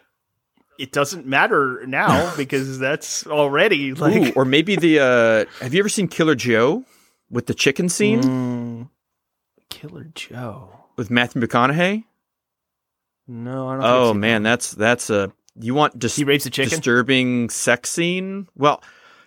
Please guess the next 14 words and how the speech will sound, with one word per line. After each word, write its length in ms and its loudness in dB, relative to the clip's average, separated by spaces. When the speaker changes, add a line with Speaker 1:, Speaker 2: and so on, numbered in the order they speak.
Speaker 2:
it's, 320 0
it's 260 0
maybe 320 2
the 100 0
most 220 0
disturbing 1000 0
sex 580 -2
scene 540 -2
involving 480 0
food. 680 -2
Speaker 1:
Oh, 120 -4
God, 340 -2
no. 60 6
Speaker 2:
Behind, 1120 0